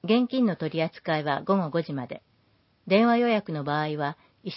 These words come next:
週間以内に手続きをしてください。中帯。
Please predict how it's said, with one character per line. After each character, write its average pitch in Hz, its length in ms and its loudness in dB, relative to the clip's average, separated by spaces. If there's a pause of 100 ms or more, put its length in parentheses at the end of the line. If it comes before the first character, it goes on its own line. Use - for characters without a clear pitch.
週 240 160 0
間 226 240 2
以 - 20 2
内 175 220 0
に 135 140 -4
手 156 120 -8
続 196 240 -6
き 175 160 -8
を 135 80 -4
し - 60 -20
て 147 80 -10
く 131 80 -14
だ 143 140 -8
さ 131 180 -4
い。 - 80 -12 (2750)
中 180 400 2
帯。 160 300 -4